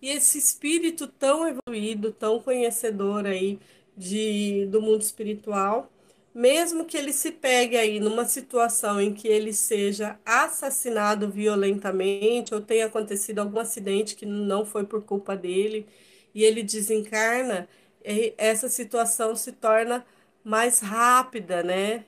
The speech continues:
Ele, ele consegue entender que a morte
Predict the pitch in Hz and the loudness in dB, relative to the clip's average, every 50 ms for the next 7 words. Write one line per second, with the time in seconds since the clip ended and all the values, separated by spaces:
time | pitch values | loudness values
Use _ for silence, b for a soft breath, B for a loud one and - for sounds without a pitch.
0 | - - 190 196 196 202 202 208 220 208 214 214 208 202 202 202 208 214 202 - | -12 -4 2 4 4 4 4 2 -2 -2 -4 -2 0 0 2 2 0 -2 -6 -8
1 | - - 214 220 220 - - 247 247 262 254 269 269 262 254 262 - 269 269 277 | -8 -4 -4 -2 -2 0 2 4 4 4 2 0 -4 -4 -4 -4 -4 -4 -4 -2
2 | 277 269 233 202 196 208 214 233 262 285 285 277 226 - _ _ - 220 208 202 | -2 -4 -2 2 4 6 6 6 6 4 2 -2 -4 -6 _ _ -4 -4 -2 -2
3 | 202 196 196 202 208 214 226 247 247 - - - 214 196 | -2 -2 0 0 2 2 2 0 -2 -4 -6 -8 -8 -10